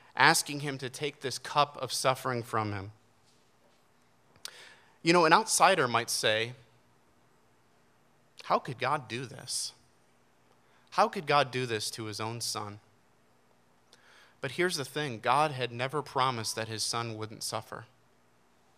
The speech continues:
In fact, the opposite. He had planned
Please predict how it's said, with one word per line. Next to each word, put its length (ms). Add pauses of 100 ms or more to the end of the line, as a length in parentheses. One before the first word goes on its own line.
(720)
In 60
fact, 260
the 140
opposite. 560 (480)
He 240
had 160
planned 560